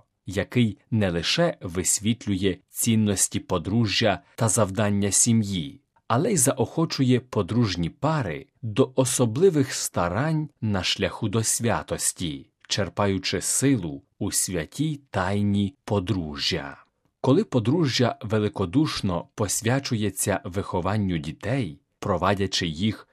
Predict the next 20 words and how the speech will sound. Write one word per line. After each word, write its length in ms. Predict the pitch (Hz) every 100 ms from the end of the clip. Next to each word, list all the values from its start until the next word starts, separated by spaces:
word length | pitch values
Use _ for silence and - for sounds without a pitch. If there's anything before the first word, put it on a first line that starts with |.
| -
і 100 | 117
скеровуючи 1000 | - - 85 113 104 104 92 - 95 82 -
до 180 | 101 98
відкриття 1000 | 90 - - 90 82 _ - 110 113 -
Божого 680 | 95 82 107 107 101 82 87
задуму 540 | 82 101 113 104 98
любові, 640 | 78 73 82 135 117 82 67 _ -
то 80 | 139
приготовляє 920 | 139 131 127 127 113 139 196 165 160 -
той 280 | - 143 135 -
родючий 840 | 110 101 85 147 131 - 85 76 -
духовний 720 | 85 107 - 131 120 98 80
ґрунт, 640 | 80 110 165 175 165 - -
де 260 | 110 127 113
зроджуються 1000 | 110 160 190 156 151 147 139 - 143 - -
і 80 |
дозрівають 960 | 110 104 95 - 90 85 151 147 139 - _
покликання 800 | - 101 - 113 - 107 104 98
до 200 | 104 95
священства 1040 | 87 - 90 - - 78 - - 117 135